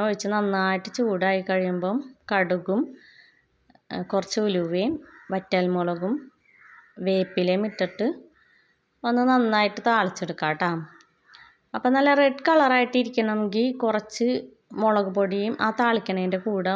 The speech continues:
ഒന്ന് ഇട്ടിട്ട് താളിച്ച് കൊടുക്കാം ട്ടോ. അപ്പോൾ ഞാനൊരു ഇത്തിരി മുളക് പൊടി ഇട്ടായിരുന്നു, അതെനിക്ക് വീഡിയോ എടുക്കാൻ പറ്റിയില്ലേ.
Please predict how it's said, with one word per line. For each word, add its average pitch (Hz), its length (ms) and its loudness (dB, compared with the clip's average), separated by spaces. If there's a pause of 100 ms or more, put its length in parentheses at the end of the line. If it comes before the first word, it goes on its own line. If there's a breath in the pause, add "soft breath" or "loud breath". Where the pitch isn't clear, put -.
ഒന്ന് 190 220 -4
ഇട്ടിട്ട് 180 340 -4 (800 soft breath)
താളിച്ച് 202 360 0
കൊടുക്കാം 165 420 -2
ട്ടോ. 165 100 -2 (460)
അപ്പോൾ 214 200 -2
ഞാനൊരു 285 300 4
ഇത്തിരി 277 300 0
മുളക് 277 340 4
പൊടി 214 240 2
ഇട്ടായിരുന്നു, 175 560 0
അതെനിക്ക് 233 440 -2 (160)
വീഡിയോ 208 380 0
എടുക്കാൻ 202 300 0
പറ്റിയില്ലേ. 180 460 -2